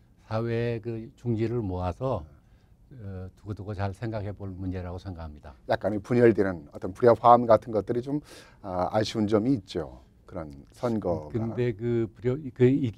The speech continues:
Speaker 1: 있는데요.
Speaker 2: 네.
Speaker 1: 그 민주주의 사회에서 그, 그 모든 과정은 <laughs> 뭐 불협화음이 전혀 없는 것만 그건
Speaker 2: 서로 소리가 나야 되는 거죠.
Speaker 1: 네, 그
Speaker 2: 부딪혀야.
Speaker 1: 불협화음을
Speaker 2: 네.
Speaker 1: 전혀 없애는 거 그것만
Speaker 2: 네네.
Speaker 1: 고려할 수는 없죠.
Speaker 2: 네네.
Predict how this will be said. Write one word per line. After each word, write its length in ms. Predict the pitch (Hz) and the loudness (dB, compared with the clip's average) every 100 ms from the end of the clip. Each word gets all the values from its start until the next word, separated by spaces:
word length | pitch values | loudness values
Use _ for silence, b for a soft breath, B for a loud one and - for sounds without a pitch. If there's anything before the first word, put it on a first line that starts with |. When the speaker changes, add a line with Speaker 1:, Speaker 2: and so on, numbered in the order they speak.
| 247 | -8
Speaker 1:
있는데요. 600 | 120 120 135 120 90 101 | 0 4 4 4 0 -4
Speaker 2:
네. 200 | 139 64 - _ _ _ _ _ _ - _ - | -6 -8 -14 _ _ _ _ _ _ -20 _ -10
Speaker 1:
그 60 | |
민주주의 560 | 131 139 147 123 139 135 | -2 0 0 -2 -2 -2
사회에서 800 | - 123 120 120 117 104 147 147 | 0 0 0 -2 -6 -4 -4 -4
그, 420 | 139 139 139 135 135 - - _ | -6 -8 -8 -10 -14 -20 -20 _
그 340 | 120 123 123 120 _ _ _ _ _ _ _ _ - | -14 -14 -14 -18 _ _ _ _ _ _ _ _ -6
모든 240 | 104 147 | 0 0
과정은 680 | - 90 95 107 156 123 101 - | 0 -2 -2 -2 -2 -4 -6 -2
<laughs> 1000 | 117 - 202 208 143 - - - _ - | 4 10 10 10 6 2 -20 -20 _ -10
뭐 100 | 123 | -8
불협화음이 600 | - 135 131 120 120 139 | 2 4 4 2 2 -2
전혀 320 | - - 156 | -8 -2 2
없는 280 | 131 127 110 | 4 4 4
것만 280 | 113 120 123 | 0 -2 -2
그건 140 | 123 | 6
Speaker 2:
서로 160 | 156 226 | 12 12
소리가 340 | - 165 330 | 12 12 12
나야 220 | 143 110 | 10 10
되는 240 | 160 175 196 | 10 10 8
거죠. 360 | 120 107 113 120 | 6 6 2 4
Speaker 1:
네, 280 | 110 101 | 2 2
그 120 | 95 127 | 0 6
Speaker 2:
부딪혀야. 540 | 131 127 139 113 127 | 8 10 12 12 10
Speaker 1:
불협화음을 220 | 127 135 | 6 -2
Speaker 2:
네. 520 | 123 87 78 - 147 139 | -4 -4 -6 -8 -4 -4
Speaker 1:
전혀 260 | - 120 135 | -4 0 2
없애는 460 | 120 147 127 127 | 4 6 6 6
거 100 | 139 | 2
그것만 440 | 131 135 131 127 123 | 0 2 4 4 4
Speaker 2:
네네. 140 | 123 | 0
Speaker 1:
고려할 340 | - 123 120 104 | 2 4 4 2
수는 200 | 160 147 | 0 -2
없죠. 380 | - 123 120 101 | -2 -2 -2 2
Speaker 2:
네네. 360 | 95 80 67 | 0 0 -10